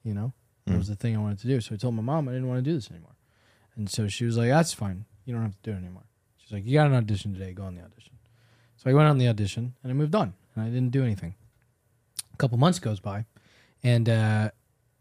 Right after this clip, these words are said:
Speaker 1: I get a random call from my manager, who I had recently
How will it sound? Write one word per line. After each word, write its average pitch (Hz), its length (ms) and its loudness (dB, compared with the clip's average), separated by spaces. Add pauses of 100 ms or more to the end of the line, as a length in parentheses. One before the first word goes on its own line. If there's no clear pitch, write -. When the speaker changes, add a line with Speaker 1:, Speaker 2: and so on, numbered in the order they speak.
(500)
Speaker 1:
I 127 200 -4
get 139 260 4
a 139 240 6 (420)
random 139 340 4
call 143 340 4 (240)
from 117 440 0 (120)
my 117 160 2
manager, 135 460 2 (100)
who 117 120 -4
I 104 60 -2
had 104 180 -4 (180)
recently 113 460 -2